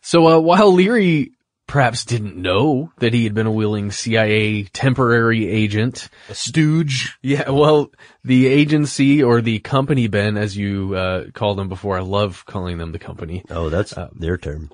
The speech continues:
Speaker 1: I, I know, but it just, calling it that is quite fun.
Speaker 2: I'm a company man.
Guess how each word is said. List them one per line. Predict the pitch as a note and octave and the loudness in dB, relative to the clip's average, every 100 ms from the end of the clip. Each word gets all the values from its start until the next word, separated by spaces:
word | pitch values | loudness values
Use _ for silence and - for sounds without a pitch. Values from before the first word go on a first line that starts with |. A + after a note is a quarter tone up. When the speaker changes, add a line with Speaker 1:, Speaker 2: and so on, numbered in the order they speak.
| - | -2
Speaker 1:
I, | C3 B2 D#3+ | 0 2 2
I | |
know, | D3+ D3+ A2 | 4 4 4
but | A2+ | 0
it | G2+ | -4
just, | G#2+ A2 - _ _ _ | -6 -6 -8 _ _ _
calling | - G2+ G2+ G#2 | -14 -6 -4 -4
it | F2 | -4
that | F#2 F2 | -4 -4
is | F2 - - _ _ _ | -6 -12 -16 _ _ _
quite | - G2+ F2+ | -8 -6 -6
fun. | - F2 E2 - | -8 -10 -10 -14
Speaker 2:
I'm | F#2 | -16
a | E2+ | -10
company | G2 D#2+ D2+ | -8 -8 -8
man. | C#2+ C#2+ | -12 -14